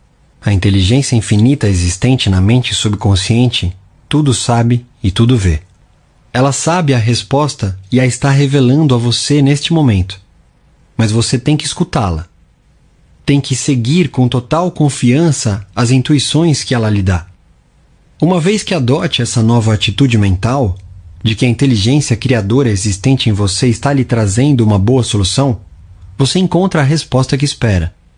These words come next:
Pode confiar em que essa atitude trará ordem, paz e sentido a todas as suas iniciativas. Como eliminar ou formar um hábito? Todos nós somos criaturas de hábitos.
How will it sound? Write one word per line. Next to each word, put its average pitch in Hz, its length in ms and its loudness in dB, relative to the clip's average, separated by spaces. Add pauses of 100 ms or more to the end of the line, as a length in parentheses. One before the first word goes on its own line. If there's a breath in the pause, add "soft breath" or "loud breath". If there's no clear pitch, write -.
(640)
Pode 131 220 2
confiar 139 600 0
em 117 140 2
que 113 220 -2
essa 127 240 0
atitude 120 480 0
trará 113 360 0
ordem, 107 400 2
paz 123 640 -2
e 120 80 -2
sentido 120 720 0 (220)
a 104 100 -2
todas 143 440 0
as 127 100 0
suas 139 260 0
iniciativas. 123 840 -2 (1200)
Como 190 320 2
eliminar 151 640 2
ou 127 160 2
formar 131 480 2
um 110 160 2
hábito? 85 500 0 (1400)
Todos 180 300 0
nós 147 260 2
somos 135 300 -2
criaturas 147 600 0
de 143 120 2
hábitos. 90 580 -2